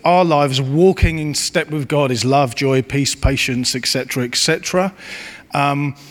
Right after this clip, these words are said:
today we're gonna look at a pest. A pest that looks to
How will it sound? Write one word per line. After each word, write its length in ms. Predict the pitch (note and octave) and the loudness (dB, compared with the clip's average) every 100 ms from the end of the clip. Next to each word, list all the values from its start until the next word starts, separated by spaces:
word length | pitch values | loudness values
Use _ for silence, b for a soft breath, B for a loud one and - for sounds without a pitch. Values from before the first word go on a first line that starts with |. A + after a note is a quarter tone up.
| B B - | B B -2
today 320 | F3 F#3+ B3+ | 2 2 2
we're 120 | A#3+ | 2
gonna 240 | A3 F#3+ | 2 4
look 260 | F3+ F#3 - | 4 2 0
at 160 | F3+ D3+ | -2 -4
a 60 | |
pest. 680 | - - E3+ - - - - - _ _ _ _ _ - - B B | -4 -2 0 0 -4 -4 -8 -10 _ _ _ _ _ -18 -16 B B
A 80 | C#3+ | -4
pest 640 | - - G#3 D#3 - - | -2 0 0 0 -2 -4
that 120 | C#3 D3 | -6 -2
looks 280 | F#3+ - - | 0 0 0
to 220 | F3 | 0